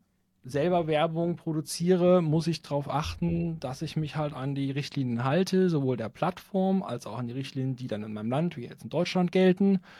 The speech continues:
Ja, das Gesetz. Und, ähm, da gibt's halt auch dann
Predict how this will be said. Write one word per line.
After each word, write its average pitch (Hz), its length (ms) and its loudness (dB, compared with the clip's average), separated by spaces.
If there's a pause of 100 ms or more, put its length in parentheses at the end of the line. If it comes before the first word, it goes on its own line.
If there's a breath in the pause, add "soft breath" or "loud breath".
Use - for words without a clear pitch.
(240 loud breath)
Ja, 139 180 -4
das 131 200 -6
Gesetz. 180 460 -2 (360 soft breath)
Und, 147 340 0
ähm, 139 320 0
da 120 160 -2
gibt's 160 240 -2
halt 185 120 0
auch 131 180 0
dann 135 400 0